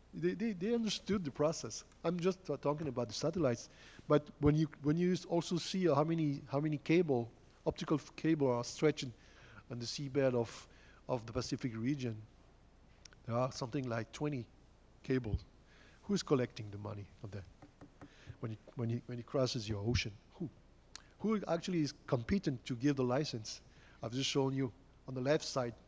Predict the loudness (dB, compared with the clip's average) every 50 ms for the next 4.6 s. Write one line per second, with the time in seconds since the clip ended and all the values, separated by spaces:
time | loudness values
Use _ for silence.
0 | -20 -20 -8 -4 -2 2 4 4 4 4 2 0 -2 -4 -6 -8 -10 -12 -16 -18
1 | -20 -20 -20 -20 -20 -18 -18 -18 -20 -20 -18 -10 -6 -6 -4 -2 0 0 0 -2
2 | -6 -10 -12 -16 -20 -20 -20 -20 -20 -20 -20 -6 0 2 4 6 8 8 6 6
3 | 6 6 6 6 6 4 4 4 4 4 2 2 2 4 4 4 4 4 4 2
4 | 0 -2 -6 -10 -16 -18 -12 -6 -4 -2 -2 -2